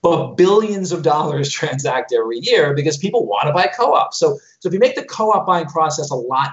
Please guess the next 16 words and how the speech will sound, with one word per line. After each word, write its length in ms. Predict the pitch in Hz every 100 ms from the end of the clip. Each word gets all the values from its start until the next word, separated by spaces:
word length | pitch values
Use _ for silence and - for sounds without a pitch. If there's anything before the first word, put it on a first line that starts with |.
| -
easier 500 | 135 143 139 139 135
and 120 | -
quicker 400 | - - 139 135
and 80 | 117
more 140 | 117
efficient, 560 | 131 - 208 160 117 - - _ -
you 240 | 175 185
will 600 | 175 220 254 165 160 - -
accelerate 640 | 143 - 185 170 151 143
liquidity 480 | 139 - 196 - - _ -
because 120 | 131
there's 140 | 135
embedded 380 | 135 135 131 135
latent 440 | 113 110 - 120 -
buy-sell 420 | 98 - - 135
interest. 380 | - - -